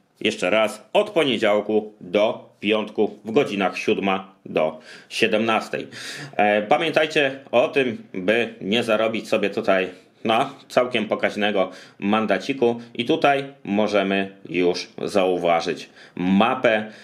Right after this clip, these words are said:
E, na niebiesko mamy oznaczoną strefę A,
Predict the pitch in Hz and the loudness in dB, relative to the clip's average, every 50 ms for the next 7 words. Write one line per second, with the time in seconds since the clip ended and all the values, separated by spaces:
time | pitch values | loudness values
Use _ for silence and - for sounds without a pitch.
0 | - - - - - 95 95 95 95 95 95 95 95 90 - 90 113 143 165 180 | -20 -20 -20 -10 -4 -2 0 2 2 2 2 2 0 -2 -2 0 0 0 0 0
1 | - - - - _ _ _ _ _ _ _ _ _ _ _ _ _ - 117 147 | -4 -8 -16 -20 _ _ _ _ _ _ _ _ _ _ _ _ _ 0 0 0
2 | 151 123 120 98 - - - - 127 170 202 202 - - - - 104 123 147 160 | 2 2 0 0 -2 -2 2 2 2 2 2 0 -6 -12 -8 -2 0 0 2 2
3 | 160 156 156 160 156 - - _ _ _ _ - 127 123 - 120 110 107 - 131 | 2 0 0 -2 -4 -12 -20 _ _ _ _ 0 0 0 0 0 -2 0 2 0
4 | 123 120 117 117 117 117 120 117 117 - - - - - - - 131 - - 117 | 2 2 2 0 0 0 -4 -8 -12 -18 -20 -18 -18 -10 -4 -2 -2 0 0 0
5 | - 90 107 127 151 170 - - | 0 2 2 2 0 0 -4 -10